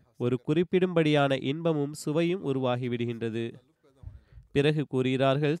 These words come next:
திருக்குரான் எப்படிப்பட்டதொரு தூய வேதம் என்றால்,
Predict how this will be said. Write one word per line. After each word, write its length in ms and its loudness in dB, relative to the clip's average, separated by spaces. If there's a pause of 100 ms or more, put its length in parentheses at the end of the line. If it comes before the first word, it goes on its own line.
திருக்குரான் 580 0
எப்படிப்பட்டதொரு 1040 0 (100)
தூய 340 2
வேதம் 340 0
என்றால், 420 0